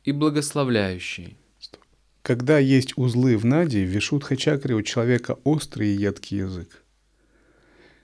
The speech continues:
Speaker 2: Это значит, его энергия движется и содержит, э, тамасичные, раджасичные аспекты.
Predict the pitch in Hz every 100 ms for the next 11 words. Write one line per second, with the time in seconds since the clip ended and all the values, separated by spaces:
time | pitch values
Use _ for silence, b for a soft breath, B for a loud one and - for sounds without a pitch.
0 | b - 135 110 110 113 110 113 - 110
1 | 107 107 110 104 104 120 156 123 101 95
2 | 98 123 147 135 - - 113 95 - 110
3 | 104 107 101 123 107 110 - - - 107
4 | 104 - 117 117 - 135 131 - 107 98
5 | 98 101 - 110 - 101 92 - - -
6 | -